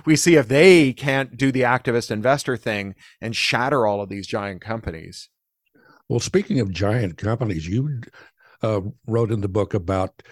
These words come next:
Speaker 2: uh, the radio business, the news business, and how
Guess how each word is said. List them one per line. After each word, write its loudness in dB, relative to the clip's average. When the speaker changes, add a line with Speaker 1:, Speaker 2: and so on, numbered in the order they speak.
Speaker 2:
uh, 0
the -6
radio 2
business, -2
the -4
news 0
business, -4
and -2
how -2